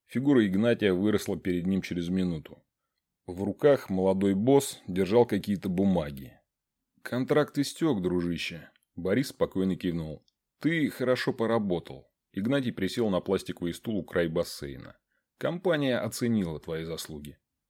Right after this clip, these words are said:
"Будет премия", улыбнулся Борис. "Ощутимая". Наниматель подмигнул. "Сможешь съездить куда-нибудь или купить домик на побережье".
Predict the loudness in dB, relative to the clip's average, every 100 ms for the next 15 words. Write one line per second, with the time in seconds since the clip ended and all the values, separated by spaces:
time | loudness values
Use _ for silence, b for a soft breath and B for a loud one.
0 | _ _ _ _ -14 -8 -8 -8 -6 -2
1 | 0 2 0 -4 -8 -8 -6 -6 -8 -8
2 | -8 -8 -10 -14 _ _ _ _ 0 0
3 | 0 -6 -6 -4 -4 -6 -10 _ _ _
4 | _ _ _ _ _ _ -2 0 2 2
5 | 0 0 -2 0 0 0 -2 -6 -14 _
6 | _ _ _ -8 2 4 4 2 0 0
7 | 2 2 0 -4 4 6 6 4 2 0
8 | 2 0 0 -2 -4 -4 -2 2 2 0
9 | -2 -2 0 4 6 6 6 4 -2 -4